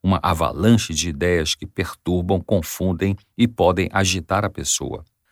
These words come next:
Pode ter fuga de ideias, que é quando uma ideia muda para outra muito rapidamente, impedindo a formação de pensamentos lógicos coerentes. O psicótico sente com essa desorganização do raciocínio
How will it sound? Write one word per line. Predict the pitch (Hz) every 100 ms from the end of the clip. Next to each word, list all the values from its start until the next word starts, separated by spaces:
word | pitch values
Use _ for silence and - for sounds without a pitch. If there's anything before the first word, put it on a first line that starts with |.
| _ _ -
Pode | 104 87 87
ter | 90
fuga | 80 - 147 123
de | 87 87
ideias, | 67 85 95 90 -
que | 92
é |
quando | - 104 101
uma | 95 92
ideia | - 95 92
muda | 69 90 123 -
para | - 82 69
outra | 104 104 104 92 - _ -
muito | 101 143 196 107
rapidamente, | 90 90 - 78 65 85 98 - - - _
impedindo | 143 147 117 80 113 110
a |
formação | 101 101 98 82 - 104
de | 107 113
pensamentos | 131 147 147 110 120 120 127 -
lógicos | 98 92 90 87 95 - - - _
coerentes. | 104 110 95 82 78 - - - _ _ _ _ _
O | 113
psicótico | - - 113 - 151 - -
sente | 95 - - 127 135 - 82
com | - 90
essa | 95 92 92
desorganização | 82 90 113 101 104 92 87 85 82 82 - 95 95
do | 85
raciocínio | 78 82 - 85 - - 123 127 92